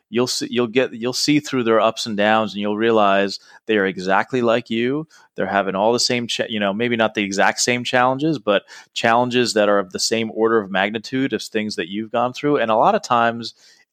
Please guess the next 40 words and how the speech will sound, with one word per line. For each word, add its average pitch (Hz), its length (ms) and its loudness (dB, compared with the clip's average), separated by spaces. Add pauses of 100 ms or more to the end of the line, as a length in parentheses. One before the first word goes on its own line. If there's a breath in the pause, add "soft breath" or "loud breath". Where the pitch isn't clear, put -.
(100)
um, 101 320 -2
a 107 40 2
lot 147 500 2
deeper, - 440 -6 (140)
you 98 120 -8
know? 101 300 -4 (300 loud breath)
I 104 80 -4
mean, 107 160 -2
I 156 80 4
can 131 200 -2
look 117 200 0
back, 107 260 2
especially - 400 -2
some 117 240 -2
of 110 60 0
the 101 80 0
things 110 300 -4
that 101 100 2
I've 101 200 2
been 101 180 0
sort 107 260 0
of, 92 200 -6 (380 loud breath)
you 101 80 -2
know, 95 120 2
helping 117 360 2
people 107 320 -4
through 120 380 2
and 107 100 0
just 104 180 -2
sort 107 160 -2
of 92 120 -6
the, 95 200 -6
the 95 120 -4
experiences 120 600 -2
that 101 80 0
are 98 40 -2
being 95 220 -6
shared 135 340 0
with 101 180 -4
me. 90 280 -6